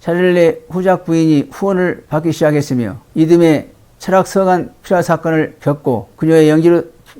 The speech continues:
피난해 약 십 년간 저술과 연구 활동을 했습니다. 이후 영국 과학을 소개한 뉴턴 철학의 요소들, 철학시,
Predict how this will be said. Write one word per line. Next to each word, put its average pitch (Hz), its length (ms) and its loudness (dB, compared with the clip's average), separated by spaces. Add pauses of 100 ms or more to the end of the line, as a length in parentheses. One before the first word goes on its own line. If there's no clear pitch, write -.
(100)
피난해 170 380 0
약 151 180 0
십 190 140 -10
년간 185 720 -6
저술과 165 720 0 (380)
연구 151 240 2
활동을 139 460 -2
했습니다. 113 680 -8
이후 175 420 2 (140)
영국 175 500 -2 (460)
과학을 175 400 0
소개한 170 560 -2 (160)
뉴턴 180 300 -2
철학의 175 440 -2
요소들, 151 520 -2 (720)
철학시, 175 720 -2